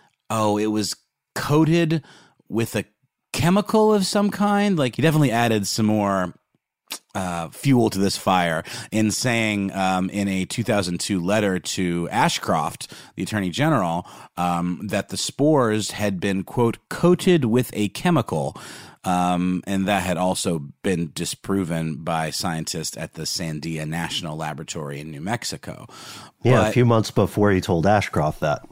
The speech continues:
Speaker 1: That's right. And I'm, I don't know, I'm, I'm fascinated by this idea of it being genetically modified. Um, and, and it's interesting, too, because, uh,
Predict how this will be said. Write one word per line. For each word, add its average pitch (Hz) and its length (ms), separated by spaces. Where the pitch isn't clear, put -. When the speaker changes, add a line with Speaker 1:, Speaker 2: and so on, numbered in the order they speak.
Speaker 1:
That's 143 220
right. 180 320
And 135 200
I'm, 180 300
I 220 140
don't 247 80
know, 175 80
I'm, 170 180
I'm 170 120
fascinated 208 640
by 120 160
this 110 180
idea 98 640
of 98 260
it 98 180
being 98 240
genetically 92 640
modified. 82 800
Um, 87 480
and, 120 160
and 139 100
it's 143 140
interesting, 139 400
too, 160 160
because, 117 500
uh, 98 360